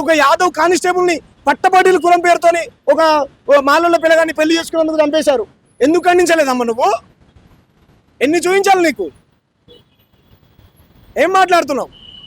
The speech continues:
మేము మాట్లాడుకోవద్దా? మరాఠీ వాళ్ళకు మరాఠీ వాదం ఉండొచ్చు, తమిళ వాళ్ళకి తమిళ వాదం ఉండొచ్చు, బెంగాలీ వాళ్ళకి బెంగాలీ వాదం ఉండొచ్చు, తెలంగాణ వాళ్ళకే తెలంగాణ వాదం కూడా ఒకటి అంట. రెచ్చగొడుతున్నారు హిందూ బంధువులారా అని అంటా ఉంది.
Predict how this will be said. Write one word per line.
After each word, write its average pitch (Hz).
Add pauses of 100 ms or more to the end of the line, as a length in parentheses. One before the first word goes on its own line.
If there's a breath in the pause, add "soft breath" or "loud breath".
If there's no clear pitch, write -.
మేము 233
మాట్లాడుకోవద్దా? 269 (1200)
మరాఠీ 285
వాళ్ళకు 330
మరాఠీ 302
వాదం 320
ఉండొచ్చు, 277 (320)
తమిళ 311
వాళ్ళకి 330
తమిళ 320
వాదం 330
ఉండొచ్చు, 294 (260)
బెంగాలీ 320
వాళ్ళకి 330
బెంగాలీ 330
వాదం 320
ఉండొచ్చు, 311 (720)
తెలంగాణ 330
వాళ్ళకే 339
తెలంగాణ 302
వాదం 277
కూడా 277
ఒకటి 254
అంట. 226 (100)
రెచ్చగొడుతున్నారు 294
హిందూ 269
బంధువులారా 269
అని 302
అంటా 247
ఉంది. 175